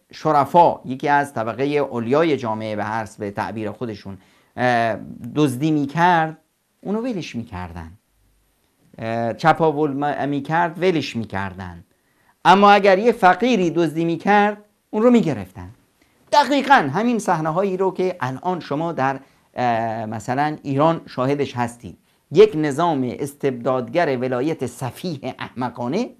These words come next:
که می‌بینید توی زندان‌ها پر است.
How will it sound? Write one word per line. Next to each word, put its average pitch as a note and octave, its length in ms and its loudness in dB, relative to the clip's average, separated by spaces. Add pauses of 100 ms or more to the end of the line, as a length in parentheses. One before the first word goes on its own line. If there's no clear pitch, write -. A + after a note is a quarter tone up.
(440)
که A#3+ 340 4 (260)
می‌بینید A#3 520 4
توی C4 220 4
زندان‌ها F#3+ 760 4 (180)
پر F4+ 100 8 (160)
است. - 220 -20